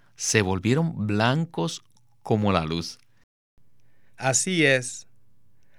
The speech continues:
Speaker 2: Antes de que el Señor Jesús se transfigurara delante de sus discípulos,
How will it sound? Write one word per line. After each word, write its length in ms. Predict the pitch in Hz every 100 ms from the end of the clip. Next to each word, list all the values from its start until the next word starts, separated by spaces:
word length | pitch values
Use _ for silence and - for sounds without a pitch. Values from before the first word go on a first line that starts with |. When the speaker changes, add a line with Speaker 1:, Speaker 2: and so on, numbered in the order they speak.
| - -
Speaker 2:
Antes 500 | 143 220 233 - 139
de 140 | 139
que 160 | 143 135
el 100 | 135
Señor 380 | 143 139 156 175
Jesús 500 | 185 175 220 202 147
se 140 | 135
transfigurara 1000 | - 135 131 - 135 135 131 156 185 143
delante 540 | 135 135 185 220 185
de 140 | 151 139
sus 180 | 143 135
discípulos, 840 | 139 - 240 - 135 120 117 -